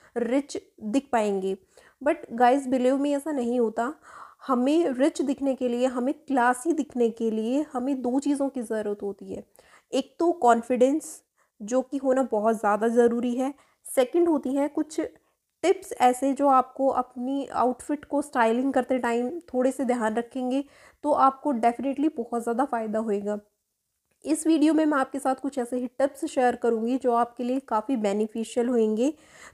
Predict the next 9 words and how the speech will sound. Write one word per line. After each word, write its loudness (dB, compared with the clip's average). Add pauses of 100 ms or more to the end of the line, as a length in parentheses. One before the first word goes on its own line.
(240)
तो 4
अभी 2
वीडियो 0
को 0
ज़्यादा 2
डिले 4
नहीं 0
करते 2
हुए 0